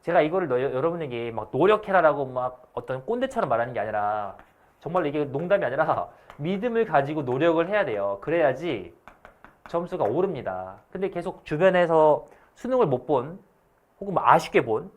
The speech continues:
주변 사람들이나 선배들의 말을 듣고서, "어, 주변 사람들이 저한테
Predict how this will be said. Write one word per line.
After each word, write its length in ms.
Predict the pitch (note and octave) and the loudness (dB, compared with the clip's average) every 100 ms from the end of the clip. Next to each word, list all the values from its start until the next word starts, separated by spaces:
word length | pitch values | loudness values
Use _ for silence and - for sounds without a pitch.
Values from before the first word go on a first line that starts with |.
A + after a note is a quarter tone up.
| _ _ _ _ _ | _ _ _ _ _
주변 300 | - D3 F#3 | -8 -4 2
사람들이나 540 | F#3 F3+ F3 D3+ D3+ | 4 4 4 -2 -2
선배들의 540 | D3+ G#3+ G#3 F#3 E3 B2+ | -2 -2 0 0 0 4
말을 260 | A2+ A#2+ | 2 2
듣고서, 520 | A2+ A#2 C#3 A#2+ - - _ _ | -4 -8 0 0 0 -8 _ _
"어, 300 | F3+ F#3+ - - | 0 0 -2 -16
주변 240 | - D3 E3+ | -10 -6 -4
사람들이 320 | F3 E3 D3+ | -2 -4 -4
저한테 760 | D3 B2+ C3 C3+ C3 B2+ A#2 | -2 -2 -4 -8 -4 -4 -6